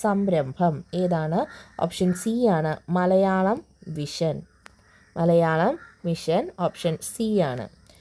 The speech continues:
മീശ എന്ന നോവൽ രചിച്ചത് ആരാണ്? മീശ എന്ന നോവൽ രചിച്ചത് ആരാണ്? എസ് ഹരീഷാണ് മീശ എന്ന നോവൽ രചിച്ചത്.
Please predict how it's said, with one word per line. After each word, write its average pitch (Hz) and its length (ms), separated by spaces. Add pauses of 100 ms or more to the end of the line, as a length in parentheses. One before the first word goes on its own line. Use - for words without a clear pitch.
(400)
മീശ 262 360
എന്ന 254 320
നോവൽ 196 360
രചിച്ചത് 180 640
ആരാണ്? 156 540 (140)
മീശ 202 380
എന്ന 190 360
നോവൽ 180 440
രചിച്ചത് 165 540 (100)
ആരാണ്? 160 640 (2250)
എസ് 262 440
ഹരീഷാണ് 190 720
മീശ 190 380
എന്ന 170 260
നോവൽ 160 340
രചിച്ചത്. 175 600